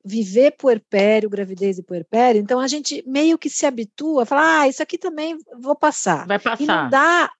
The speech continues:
Speaker 1: e não dá o devida importância, porque é um ciclo vital que vai mudar, é a fase do ciclo vital. Né? Então, os homens não passam por isso, e eles têm também, infelizmente, né, falta de curiosidade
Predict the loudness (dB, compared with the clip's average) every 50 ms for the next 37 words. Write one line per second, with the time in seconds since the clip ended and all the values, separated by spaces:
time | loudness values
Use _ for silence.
0 | _ _ -4 -2 -2 0 -2 -2 -4 -4 -6 -6 -2 0 0 0 0 -2 -2 -4
1 | -4 -4 -6 -6 -6 -6 -4 -6 -6 -8 -6 -6 -6 -6 -6 _ -8 -6 -6 -4
2 | -6 -6 -4 -6 -6 -6 -6 -6 -2 0 -2 0 0 0 0 0 2 4 4 4
3 | 4 4 0 -2 -2 -2 -2 0 0 0 0 0 -2 -6 -6 -6 -6 -6 -4 0
4 | 2 2 4 2 2 0 0 -2 -4 -4 -4 -2 0 0 0 -2 -4 -8 -12 -14
5 | -18 -16 -12 -12 -10 -8 -8 -8 -8 -10 _ _ _ -20 -20 -20 _ _ _ _
6 | -2 2 2 2 4 4 2 2 2 2 2 2 0 0 0 0 -2 -2 -2 -4
7 | -4 -4 -4 -6 -8 -8 -6 -4 -4 -2 -2 -4 -6 -8 -14 _ _ _ _ _
8 | _ 0 2 4 6 6 4 4 2 0 0 0 0 2 2 0 -2 -4 -4 -2
9 | 0 0 0 0 -2 -2 -4 -4 -2 -2 -2 -4 -4 -4 -4 -6 -6 -4 -2 -2
10 | -2 -2 -4 -8 -12 -16 -18 -18 -20 _ _ _ _ _ -10 -6 -2 0 0 0
11 | -2 -4 -8 -14 -20 -20 _ _ -6 0 2 4 4 4 2 -2 -2 -2 -6 _
12 | -2 0 0 2 2 2 0 0 -2 -4 -2 0 2 2 2 2 2 0 0 -2
13 | -4 -10 -12 -16 -16 -18 -20